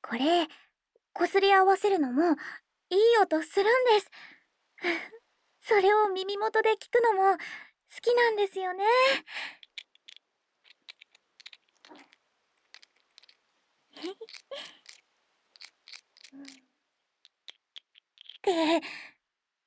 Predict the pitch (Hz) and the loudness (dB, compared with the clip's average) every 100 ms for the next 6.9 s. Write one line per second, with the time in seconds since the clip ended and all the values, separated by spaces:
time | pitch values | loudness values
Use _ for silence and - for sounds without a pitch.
0 | - 339 - 392 453 719 640 359 330 320 | -2 -2 0 -4 -4 -2 -2 -2 -2 0
1 | 359 427 349 - - - - 240 - 294 | 0 2 0 -2 -14 -18 -12 -10 -6 -2
2 | 427 523 - 640 508 370 349 381 381 - | 2 2 2 2 4 2 0 -2 -2 0
3 | 415 427 381 403 381 370 285 _ - _ | 2 2 0 -2 2 0 0 _ -20 _
4 | _ _ _ _ _ _ _ _ _ _ | _ _ _ _ _ _ _ _ _ _
5 | _ _ _ _ _ - - - - 233 | _ _ _ _ _ -12 -10 -8 -8 -8
6 | - 311 466 453 381 - 277 294 | -6 -2 2 2 0 -2 -4 -2